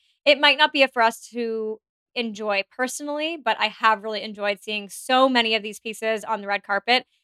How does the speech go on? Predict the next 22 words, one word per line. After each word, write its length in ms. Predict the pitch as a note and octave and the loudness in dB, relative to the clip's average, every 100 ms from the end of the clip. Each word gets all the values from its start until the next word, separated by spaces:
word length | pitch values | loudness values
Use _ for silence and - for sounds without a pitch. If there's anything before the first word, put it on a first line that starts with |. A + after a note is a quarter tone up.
| _ | _
It's 120 | A3+ | -6
given 200 | - A#3 | -2 -2
me 80 | A3 | -2
a 60 | G3 | -2
lot 200 | F#3+ A#3+ | 2 2
of 60 | |
style 260 | - C4 B3+ | 6 8 8
inspiration. 600 | B3+ - B3 B3 B3 B3 | 4 0 0 0 -2 -2
It's 160 | A#3+ - | -4 -10
been 180 | G#3+ G#3 | -8 -2
nice 240 | G3+ A3+ | -2 -2
to 60 | B3 | -8
see 160 | B3 | -6
these 160 | A#3+ G#3+ | -4 -2
archival 500 | A3 G#3+ G#3 G#3 G#3+ | -2 0 0 0 -4
pieces 540 | A3+ G#3+ A3 G#3 G3+ | -8 -6 -2 -2 -4
come 340 | - - A#3 B3+ | -6 -2 2 6
back 220 | B3+ B3+ | 6 6
into 240 | A#3+ A#3+ | -2 -2
the 80 | A3 | -4
limelight 460 | G#3 G3+ G#3 G3+ G3+ | -2 -2 -4 -6 -4
again. 460 | G#3 G3 G3 G3 | -2 -2 -2 -10